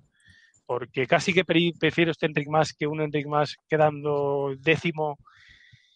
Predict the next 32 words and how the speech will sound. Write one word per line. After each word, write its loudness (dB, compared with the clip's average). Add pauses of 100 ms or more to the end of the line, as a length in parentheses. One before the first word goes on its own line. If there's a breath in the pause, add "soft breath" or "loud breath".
(240 soft breath)
y, -2 (200)
y -4
sin -2
que 4
le 6
veamos, 4
¿no? -4 (560)
Yo -4
co-, -6
además, 0 (500 soft breath)
la 4
sensación 0
que 2
se 4
le 6
veía 8
desde 4
fuera 6
era, 8
era 8
un -2
hombre 0
feliz, -2
¿no? -8 (120)
Un -10
hombre -4
disfrutando 0
encima -2
de 2
la 4
bicicleta, -6
¿no? -10